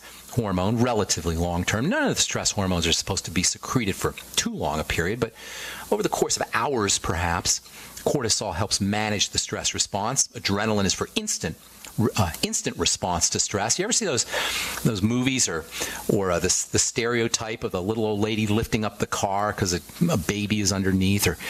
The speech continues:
these, these great feats of strength that are performed by people when there's an emergency?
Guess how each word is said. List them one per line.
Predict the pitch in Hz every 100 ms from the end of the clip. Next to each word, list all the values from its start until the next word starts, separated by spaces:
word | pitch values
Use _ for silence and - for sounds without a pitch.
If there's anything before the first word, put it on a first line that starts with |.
| - -
these, | 101 92 -
these | 104 85
great | - 117 120
feats | - - 160 -
of | 110
strength | - - 110 110 117 - 127
that | 90
are |
performed | - - - 113 110 107 -
by | 95
people | - 113 127
when | 113 101
there's | 92 92
an |
emergency? | 87 95 143 139 92 - 92